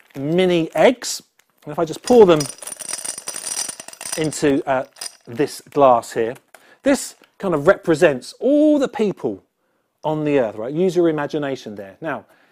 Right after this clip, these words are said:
if I pour some of them into here, oh, they do smell good, <laughs> by the way. <laughs> Right, if I pour them into here, about, about that many, so I've got two-thirds, one-third.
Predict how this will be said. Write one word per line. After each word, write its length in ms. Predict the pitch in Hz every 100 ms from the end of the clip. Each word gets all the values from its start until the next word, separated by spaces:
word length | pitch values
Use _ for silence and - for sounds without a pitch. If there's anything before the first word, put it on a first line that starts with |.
| _ -
if 140 | 151
I 140 | 208 208
pour 400 | - 202 175 143 - _ -
some 240 | - 285
of 80 | 190
them 140 | 170 277 - - - - - - - - - - - -
into 220 | 151 147
here, 140 | 127 - - - - - 147
oh, 60 |
they 140 | 110 123
do 160 | 135
smell 260 | - 120 113
good, 200 | - -
<laughs> 80 | -
by 40 | -
the 80 | 110
way. 180 | 127 127
<laughs> 60 | - - - - - - - - - - -
Right, 160 | 196 - -
if 160 | -
I 80 | 190
pour 280 | - 262 233
them 180 | 170 - _ -
into 280 | 165 170
here, 320 | 151 135 120 - - - - - _ _ - 143
about, 340 | 147 156 - _ -
about 220 | 240 262
that 180 | 170 135
many, 180 | 123 117
so 240 | - 165 - -
I've 100 | 151
got 240 | 180 156 _ _ _ _ _ -
two-thirds, 760 | 269 240 - 202 180 165 - -
one-third. 800 | - 131 143 120 - 101 87 -